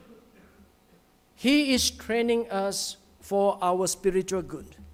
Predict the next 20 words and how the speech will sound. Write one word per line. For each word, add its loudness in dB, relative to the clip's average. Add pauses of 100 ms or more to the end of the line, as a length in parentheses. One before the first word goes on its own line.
(2250)
And 4
as 4
we 0
trust -4
him, -2
as -2
we -2
obey -2
him, -4
as -2
we -4
follow 0
him, 8 (1600)
he -2
will -2
guide -4
and -8
lead -6
us -8 (340)
all -6